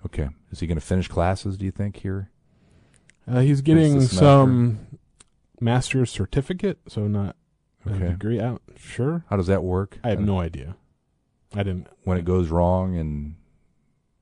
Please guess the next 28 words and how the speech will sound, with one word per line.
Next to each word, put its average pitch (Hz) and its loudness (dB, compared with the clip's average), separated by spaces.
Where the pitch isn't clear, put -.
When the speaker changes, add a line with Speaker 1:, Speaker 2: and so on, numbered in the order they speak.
Speaker 1:
you 85 -6
just 78 -6
leave? 82 -6
Speaker 2:
He - -20
can. 135 2
Speaker 1:
All 78 -6
right. 87 -6
Speaker 2:
I - -8
mean, 90 -6
he 104 -2
doesn't 113 2
have 117 2
to 107 -14
be 98 -4
eligible 107 -2
to - -18
play 110 -6
basketball 85 -8
anymore. 76 -8
Speaker 1:
Okay. 113 -2
That's - -10
the 78 -8
sad 85 -4
part 73 -4
of 71 -6
this, 67 -10
this, - -14
uh, 69 -12